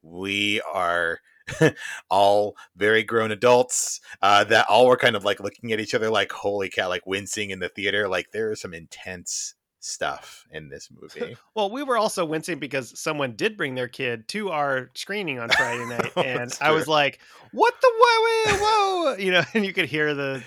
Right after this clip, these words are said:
Speaker 2: kid, you know, it was a baby, but
Speaker 1: Yeah.
Speaker 2: it was just like, "Come on,
Speaker 1: Yeah.
Speaker 2: come on now."
Speaker 1: All right.
Speaker 2: Um, anyway, uh, we also saw Christine Palmer i-, in a much cooler version of Christine Palmer. I mean, nothing against <laughs> Christine Palmer from the first movie, but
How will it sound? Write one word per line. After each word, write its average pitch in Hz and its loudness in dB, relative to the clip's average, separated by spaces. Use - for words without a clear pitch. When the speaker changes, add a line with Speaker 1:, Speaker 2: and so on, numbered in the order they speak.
Speaker 2:
kid, 123 -2
you 135 -6
know, 123 0
it - 0
was 117 -4
a 104 -20
baby, 107 -10
but 107 -14
Speaker 1:
Yeah. 78 -2
Speaker 2:
it - -18
was 120 -8
just 110 -10
like, 101 -12
"Come 208 -6
on, - -14
Speaker 1:
Yeah. - -6
Speaker 2:
come 160 -6
on - -12
now." - -14
Speaker 1:
All 78 -4
right. 62 -12
Speaker 2:
Um, 123 2
anyway, 139 2
uh, 143 6
we 170 0
also 175 0
saw 165 -2
Christine 127 -8
Palmer 202 -4
i-, 202 -6
in 180 0
a 156 -2
much 208 -4
cooler 214 -4
version 175 -4
of 151 -6
Christine 151 -6
Palmer. 147 -6
I 190 -8
mean, 180 -6
nothing 202 -4
against 175 -4
<laughs> - -20
Christine 233 -6
Palmer 220 -4
from 190 -8
the 160 -14
first 240 -6
movie, 156 -8
but 151 -8